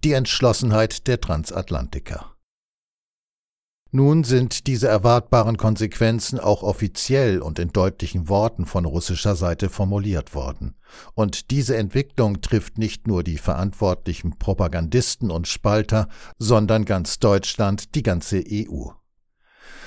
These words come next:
Man muss es als tragisch bezeichnen, wie es einer Gruppe entschlossener Transatlantiker in Politik und Medien gelingt, die Chancen auf deutsch-russische Entspannung für kurzfristige Erfolge, etwa den Stopp von Nord Stream zwei, zu opfern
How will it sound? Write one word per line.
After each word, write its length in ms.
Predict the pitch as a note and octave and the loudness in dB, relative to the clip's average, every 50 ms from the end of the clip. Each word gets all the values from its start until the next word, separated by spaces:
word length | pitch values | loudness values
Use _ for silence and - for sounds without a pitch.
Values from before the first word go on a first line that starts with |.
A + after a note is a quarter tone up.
| - - - | -16 -8 -2
Man 260 | B2 C3 B2+ B2 B2+ | 0 2 2 2 2
muss 280 | B2+ B2+ C3+ B2+ - - | 4 4 4 4 4 2
es 200 | B2 A#2+ - - | 0 0 0 0
als 340 | G2+ G#2+ G#2 - - - - | 0 0 0 0 -4 -6 -2
tragisch 560 | - - C3 C3+ C#3+ C3 G#2 F#2 E2 - - | -2 0 2 2 2 2 0 -2 -2 -2 -2
bezeichnen, 840 | G2+ F2 - - - G2 F#2 F#2 E2+ - - G#2+ F#2 F2+ F2 D#2 | -4 -4 -2 0 0 2 2 0 -2 -2 -2 -2 0 0 -2 -2
wie 140 | F#2 F#2 E2+ | -2 -2 -2
es 160 | E2+ E2 - | -2 -2 -2
einer 220 | F#2 F#2+ F2+ F2+ F2 | -2 -2 -2 -2 -2
Gruppe 360 | E2 - G#2 A#2 - A2+ - | -2 0 0 0 2 0 0
entschlossener 720 | F2 F2+ F2 - - - G#2+ A2 G#2+ - - G#2+ F#2+ F#2 | 0 -2 -2 -2 -2 0 0 0 0 -2 -2 -2 -2 -2
Transatlantiker 1000 | - - - G2+ G2+ F#2+ - - - - - G2 G2+ G#2+ G#2+ - A2 - - G2 D#2+ | -2 -2 -2 -2 -2 -2 -4 -6 -8 -4 -2 -2 0 0 0 -2 -4 -2 -2 -2 -2
in 100 | E2+ D#2+ | -4 -4
Politik 640 | - - F#2+ F2 F2 - - - - - - - | -2 -2 -2 -2 -2 -2 -2 -2 -2 -2 -4 -6
und 160 | - E2+ D#2 | -6 -6 -4
Medien 480 | F2 F2+ G2+ G#2+ A#2 G2 G#2+ G#2+ G2+ F#2+ | -4 -2 -2 -2 -2 0 0 -2 -2 -2
gelingt, 480 | F2+ G2 F2+ F#2 G#2+ A#2 A2 - - - - - - - - - | -4 -4 -4 -2 -4 -4 -4 -8 -12 -16 -18 -18 -18 -16 -10 -6
die 80 | - A#2+ | -4 -2
Chancen 540 | - - - B2+ C#3+ E3+ E3 - - G2+ C#2 | 0 2 2 2 4 2 2 0 -2 -4 -4
auf 180 | C#2 D2+ - | -6 -6 -6
deutsch-russische 840 | - - G#2+ G2 F#2 - - - - F2 A2+ A#2+ - A#2+ G#2+ - F#2 D#2 | -2 2 2 2 2 0 -2 -4 -2 0 0 0 0 -2 -2 -2 -2 -4
Entspannung 640 | F2 F2 - - - - G#2 A2 C3 B2+ G2 F2 | -4 -6 -6 -6 -2 0 0 0 0 0 -2 -2
für 240 | E2 - F2+ F2 E2 | -2 -4 -4 -4 -2
kurzfristige 800 | - - A2 G#2+ G#2+ - - - - A#2 - - - A#2 E2 F#2+ | -2 0 0 0 0 -2 -4 -2 -2 -2 -2 -2 -2 -4 -2 -2
Erfolge, 600 | D2+ F#2 - - A#2 A2+ A2 A2 G2+ A2 A2 G2+ - - - - - - | -2 -4 -2 2 4 4 4 4 4 2 2 0 0 -4 -10 -14 -8 -4
etwa 340 | B2+ B2+ - - A2 F#2+ F2 | -4 -4 -2 0 0 0 0
den 220 | - E2+ D#2 D#2 | 0 -2 -2 -2
Stopp 420 | - - - - A2+ F#2+ F#2+ - | -2 -2 0 0 0 0 0 -4
von 240 | - - F2+ E2+ E2 | -6 -4 -2 -2 -2
Nord 240 | E2+ E2+ F2 G2 - | 0 -2 -2 -2 -4
Stream 340 | - - - G#2 F#2 E2+ - - | -6 -4 -2 -2 -2 -2 -2 -4
zwei, 320 | - - G#2 F#2 F#2 F#2+ | -4 -2 0 0 0 -2
zu 260 | - - - G#2+ - | -2 -4 -6 -4 0
opfern 560 | - G#2 A2 - - - B2 A2+ A#2 A#2 - | 0 0 0 0 -2 0 0 2 2 0 -2